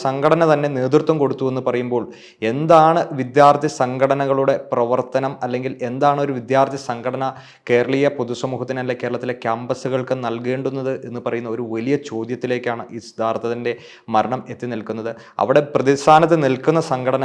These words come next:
എന്ന് പറയുന്നത് എസ് എഫ് ഐ ആണ്. അവർക്ക് ഇതിൻ്റെ പാപത്തിൽ നിന്ന് ഒരിക്കലും ഒഴിഞ്ഞു മാറാൻ സാധിക്കത്തില്ല, ഇതിൻ്റെ നേതൃത്വത്തിൽ നിന്ന് ഒരിക്കലും ഒഴിഞ്ഞു മാറാൻ സാധിക്കത്തില്ല. അതുകൊണ്ട് ഇതിനെ,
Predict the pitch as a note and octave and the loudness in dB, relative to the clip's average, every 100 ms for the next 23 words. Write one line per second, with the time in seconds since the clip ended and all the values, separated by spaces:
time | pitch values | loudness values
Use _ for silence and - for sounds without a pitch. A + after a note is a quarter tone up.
0 | B2+ B2+ A#2+ A#2+ A#2+ A#2+ A#2+ A2 - D3+ | -2 -2 -2 -2 -2 -4 -4 -8 0 2
1 | D3 F3 E3 C#3+ C3 C3+ - - A2 B2 | 6 6 6 4 0 -4 -10 -8 -4 -4
2 | B2 D3+ D3+ - - - A#2+ C3+ C3+ C#3+ | -2 -2 -4 -8 -18 -10 0 2 4 2
3 | C#3+ - _ A#2+ B2 C3 C3 C3+ C3 C3+ | 0 -10 _ 4 6 6 4 0 -2 -4
4 | C3+ - A#2+ B2 C3 - F3 C3+ B2+ B2 | -4 -6 -4 -4 0 4 4 2 -2 -2
5 | C3+ B2+ B2+ B2+ A#2 A#2 A#2+ - B2+ B2+ | 2 2 2 0 -2 -2 -2 -4 -2 -2
6 | - A#2+ B2 B2+ A2+ A2+ A#2+ C#3+ D3 D3+ | -2 -6 -2 -2 0 2 4 2 2 2
7 | D3+ D3 D3 D3 - _ A#2+ B2 B2 D3+ | 2 0 -2 -6 -12 _ -6 -6 0 0
8 | D3+ A#2+ B2 C3 B2 B2 B2+ A#2 A2+ A2+ | 0 -4 -4 0 2 0 -2 -2 -2 -4
9 | A#2 A#2 A2+ - - - G2 A#2 A2+ C#3+ | -4 -4 -4 -8 -20 -10 -6 -2 0 2
10 | D3 D#3+ D#3+ - - A#2+ B2+ C#3 | 2 2 0 -10 -6 -2 0 2